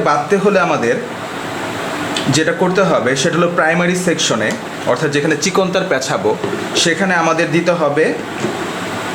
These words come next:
দুইশো ষাট ভোল্ট করে বাঁধতে হবে। আর সেকেন্ডারি সেকশন, যেখানে মোটা তার থাকবে, সেখানে আমাদের এটা বাঁধতে হবে হলো বারো শূন্য বারো, অর্থাৎ বারো ভোল্টের দুটো লুপ বের হবে এখানে।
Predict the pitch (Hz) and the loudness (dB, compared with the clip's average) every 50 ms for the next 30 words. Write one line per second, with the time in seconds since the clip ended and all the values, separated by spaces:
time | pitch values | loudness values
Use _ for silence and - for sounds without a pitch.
0 | - - 143 165 170 - 170 160 - 180 160 151 143 120 139 127 120 - 131 120 | -2 2 2 2 4 4 2 2 2 2 2 2 2 2 2 2 4 4 2 4
1 | 113 113 - - - 120 104 104 95 85 - - - 113 107 104 - - - - | 4 2 0 0 -2 -2 0 0 0 0 0 -2 -2 -2 -4 -4 -2 0 2 4
2 | - - - - 226 - 113 104 101 208 - - - - - - - - - - | 4 4 4 2 2 2 2 2 0 -2 -6 -8 -10 -10 -10 -8 -8 -8 -8 -6
3 | - - - 175 160 151 180 180 190 190 190 185 - 151 135 - - - 127 123 | -4 0 2 2 2 2 2 2 2 2 2 2 0 0 0 2 0 0 0 0
4 | 131 139 170 156 147 151 160 156 185 180 170 165 156 - - 135 113 98 92 113 | 0 0 0 0 0 0 0 0 2 2 2 2 0 0 0 -2 -2 0 0 2
5 | 131 170 170 - 180 170 180 180 165 160 151 151 147 143 151 143 143 156 143 139 | 2 2 2 2 2 2 2 2 2 2 2 2 2 2 2 2 2 2 2 2
6 | 135 135 - - 147 143 151 147 147 143 147 147 151 190 269 - - - - - | 2 2 2 0 2 2 2 2 2 2 4 4 4 2 2 0 -4 -6 -6 -8
7 | - - - - 131 123 160 165 170 175 190 196 190 - - 180 175 170 165 165 | -8 -6 -2 0 2 4 4 4 6 4 4 2 2 2 2 2 2 2 2 2
8 | 156 139 131 113 101 95 95 - - 127 120 - - 180 208 - - - - 117 | 2 2 2 2 0 0 -4 -2 -2 -2 -2 0 0 0 0 0 0 -4 -2 0
9 | 143 143 151 165 156 143 151 151 147 202 180 143 147 143 143 147 127 123 117 107 | 2 4 4 4 4 2 2 2 2 2 2 2 2 2 4 4 2 2 0 0
10 | 95 117 107 104 - 92 87 90 95 98 - - - 87 | 2 2 2 2 2 0 0 0 0 0 -2 -2 -2 -2